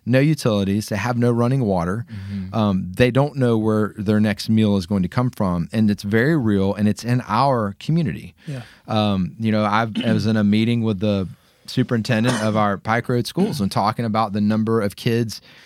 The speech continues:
Speaker 1: just in our Pike Road schools that are on government-sponsored meals. And so th-, there are real needs all around us that I believe part of being a Christ follower is that we've been called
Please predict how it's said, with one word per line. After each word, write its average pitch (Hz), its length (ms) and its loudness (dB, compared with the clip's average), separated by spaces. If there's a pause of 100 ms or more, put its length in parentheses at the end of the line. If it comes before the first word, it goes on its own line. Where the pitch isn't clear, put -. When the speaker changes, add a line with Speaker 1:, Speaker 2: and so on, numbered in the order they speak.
(140)
Speaker 1:
just 139 240 0
in 127 60 -2
our 113 100 2
Pike 131 300 0
Road 196 180 0
schools 92 360 -2
that 104 80 2
are 104 40 2
on 101 120 2
government-sponsored 110 920 -2
meals. 120 320 2
And 104 120 -2 (400)
so 175 300 0 (120)
th-, 160 140 -2
there 160 200 2
are 185 140 2
real 185 360 2
needs 147 540 2 (120)
all 131 200 2
around 127 440 0
us 98 380 -2
that 123 160 -2
I 170 280 0
believe 131 760 0 (140)
part 170 320 -2
of 156 80 0
being 131 200 0
a 101 40 -2
Christ 147 440 -2
follower 101 440 0
is 113 240 -4
that 120 160 -4
we've 160 240 0
been 160 160 0
called 123 600 -2